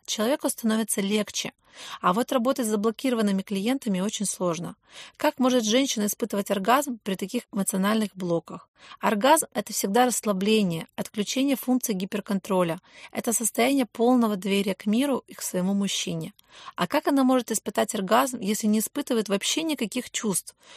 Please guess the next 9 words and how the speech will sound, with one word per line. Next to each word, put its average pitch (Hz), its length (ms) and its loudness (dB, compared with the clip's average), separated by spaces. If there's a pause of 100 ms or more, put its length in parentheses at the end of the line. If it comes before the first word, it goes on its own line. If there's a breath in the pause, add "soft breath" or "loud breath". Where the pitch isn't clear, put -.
(180 loud breath)
У 208 80 2
нее 240 160 6
стояли 277 400 4
очень 247 220 0
жесткие 247 360 0
блоки 220 300 0
в 196 40 -6
сфере 233 300 0
боли, 175 480 2